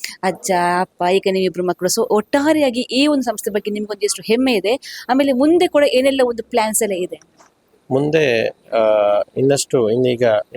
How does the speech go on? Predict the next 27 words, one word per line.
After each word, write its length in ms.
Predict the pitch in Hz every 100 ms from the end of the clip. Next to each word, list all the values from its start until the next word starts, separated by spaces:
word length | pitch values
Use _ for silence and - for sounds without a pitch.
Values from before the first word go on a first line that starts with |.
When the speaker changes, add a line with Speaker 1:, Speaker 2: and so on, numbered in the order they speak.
| -
Speaker 2:
ಹೊಸ 160 | 120
ಲೋಗೋದೊಂದಿಗೆ 800 | 131 123 123 123 120 117 123 120 95 107
ಇನ್ನಷ್ಟು 360 | 120 120 -
ಎಕ್ಸ್‌ಪಾನ್ಷನ್ 540 | 113 - 131 117 117 107
ಮಾಡುವ 240 | 107 104
ಒಂದು, 380 | 101 98 95 92 - _ _ _ _ _ _
ಆ, 60 | 98 98 92 90 95 101 - _ _ _ _ _ - -
ಒಂದು 300 | 110 110 101
ಅಭಿಪ್ರಾಯ 520 | 101 123 - 120 107
ಇದೆ. 220 | 101 113 - _ _
ಈಗ 220 | 113 117 117 107 104 - _ -
ಒಂದು 380 | 123 117 110 104
ಐದು 200 | 120 127
ಸಾವಿರ 300 | 123 117 113
ಕೋಟಿ 320 | 117 110 110
ಅಥವಾ 240 | 107 107
ಐವತ್ತು 300 | 101 113 -
ಸಾವಿರ 260 | 113 107 101
ಕೋಟಿ 320 | - 104 -
ವ್ಯಾಪಾರಕ್ಕೆ 720 | 98 98 107 104 - 113 90 -
ತಲುಪಬೇಕು 480 | 107 107 101 -
ಅಂತ 140 | 104 95
ಹೇಳುವ 280 | 101 113 95
ನಮ್ಮ 280 | 101 98
ಒಂದು 260 | 95 95 95 90 _ _ _ _ _ _ _ _ _ -
ಆಂಬಿಷನ್ 420 | 127 120 - 104
ಆಗಿದೆ. 320 | 98 92 -